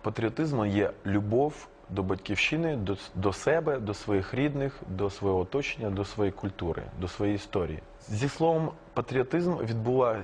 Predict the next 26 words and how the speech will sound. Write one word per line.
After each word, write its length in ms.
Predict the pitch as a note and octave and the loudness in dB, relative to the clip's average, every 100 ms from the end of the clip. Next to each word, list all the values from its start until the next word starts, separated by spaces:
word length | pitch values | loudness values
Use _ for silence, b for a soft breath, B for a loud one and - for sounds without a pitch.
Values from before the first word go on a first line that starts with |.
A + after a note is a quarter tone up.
| - | -4
відбулася 560 | G#2+ G#2+ A2+ G#2 - | -4 0 2 2 0
така 300 | G2 G#2+ A2+ | -4 -2 -2
ж 80 | G#2 | -2
сама 220 | - G#2 | -2 0
метаморфоза, 720 | G2 G2 G2 G2 F#2 D3 C#3+ G#2+ | 0 0 0 -2 0 0 2 2
як 180 | G2+ | 0
зі 100 | G2 | -2
словом 360 | F#2+ A2+ A2 G2+ | -2 0 0 2
любов 360 | F#2+ F#2 A2+ B2+ B B B B - | 2 2 2 0 B B B B -6
в 120 | F2+ | -4
естраді. 540 | G2+ - G2 E2+ D#2 - - B B B - - | -2 0 2 2 -4 -12 -16 B B B -8 2
Тобто 480 | B2 - - G2+ | 2 2 0 0
на 140 | G2+ A2+ | 2 0
сьогоднішній 540 | - B2 A2+ - G2+ | 2 0 0 0 0
день, 360 | F#2 B2+ F#3+ G#3 B B - | 4 4 2 -2 B B -4
якщо 320 | A2 - A2+ | -2 0 0
ми 120 | A2+ | 2
на 120 | A2 A2 | 2 0
сцені 420 | - A2 G#2 F2 | 0 0 2 -2
співаємо 540 | - A2+ G#2+ F#2+ F#2 | -2 2 4 4 0
про 200 | E2+ F2+ | 0 0
любов, 480 | F2+ F2+ C3 F#3 - - - - - - | 0 4 4 2 -2 -18 -20 -20 -20 -10
вже 160 | F#2 A2 | -2 0
ніхто 320 | A#2+ - A2 | 0 -2 -2
не 140 | G#2+ G2 | 0 2
вірить. 460 | F2+ D#2+ D#2 - | 0 0 -4 -10